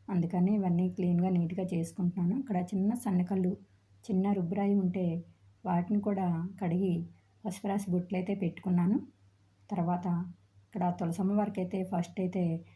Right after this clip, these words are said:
నేను పూజ అయితే చేసుకుంటున్నాను. ఎందుకంటే ఫస్ట్ బయట పూజ అయిన తర్వాతే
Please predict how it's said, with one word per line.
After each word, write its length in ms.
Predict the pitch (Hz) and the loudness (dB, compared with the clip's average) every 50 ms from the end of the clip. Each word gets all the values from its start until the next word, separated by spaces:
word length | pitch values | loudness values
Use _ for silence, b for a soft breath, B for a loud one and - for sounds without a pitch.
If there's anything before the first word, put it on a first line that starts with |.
| B B B B B B B - | B B B B B B B -2
నేను 220 | 214 190 185 180 170 165 180 - - - _ | 0 2 4 4 4 2 0 -4 -8 -16 _
పూజ 240 | - - 208 214 202 220 | -4 -2 0 0 0 0
అయితే 200 | 220 208 208 208 | 0 0 0 -2
చేసుకుంటున్నాను. 760 | 202 202 190 170 170 - - - 190 180 180 196 180 175 175 - - - _ - | -2 0 -2 -2 -2 -4 -4 -2 -2 -2 0 0 0 0 0 0 -4 -10 _ -2
ఎందుకంటే 440 | 202 180 175 180 185 208 202 202 214 208 | 2 4 4 4 4 2 0 0 -2 -2
ఫస్ట్ 380 | 202 - 185 180 - - - 220 185 180 180 - B B B B B B - | -2 -2 -2 -4 -4 -4 -2 0 0 0 -2 -4 B B B B B B -4
బయట 300 | 196 185 180 180 180 220 | -2 0 2 2 0 0
పూజ 240 | - - 233 226 208 226 | -2 -2 -2 -2 0 0
అయిన 220 | 196 185 185 196 202 | 0 2 2 0 0
తర్వాతే 500 | 202 202 180 180 185 190 185 220 196 180 | 0 -2 0 0 -2 -2 -2 -2 0 0